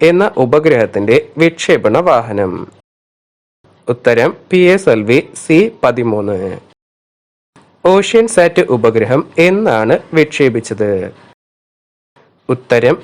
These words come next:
രണ്ടായിരത്തി ഒൻപത് സെപ്റ്റംബർ ഇരുപത്തിമൂന്ന്. ഓഷൻ സാറ്റ് ഉപഗ്രഹത്തിന്റെ ഭാരം. ഉത്തരം തൊള്ളായിരത്തി അൻപത്തിരണ്ട് കിലോഗ്രാം. ഓഷൻ സാറ്റിന്റെ ചെലവ്.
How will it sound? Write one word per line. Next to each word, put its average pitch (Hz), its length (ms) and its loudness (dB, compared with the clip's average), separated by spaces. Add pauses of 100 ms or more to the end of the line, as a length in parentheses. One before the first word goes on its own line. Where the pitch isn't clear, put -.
രണ്ടായിരത്തി 175 680 0
ഒൻപത് 113 560 0
സെപ്റ്റംബർ 151 720 0 (120)
ഇരുപത്തിമൂന്ന്. 165 1000 0 (1500)
ഓഷൻ 196 440 2
സാറ്റ് 120 460 0 (100)
ഉപഗ്രഹത്തിന്റെ 127 840 0 (100)
ഭാരം. 92 580 -2 (1200)
ഉത്തരം 123 500 -2 (160)
തൊള്ളായിരത്തി 180 560 2
അൻപത്തിരണ്ട് 123 720 0 (120)
കിലോഗ്രാം. 101 760 0 (1400)
ഓഷൻ 202 440 2
സാറ്റിന്റെ 123 600 0
ചെലവ്. 104 720 -2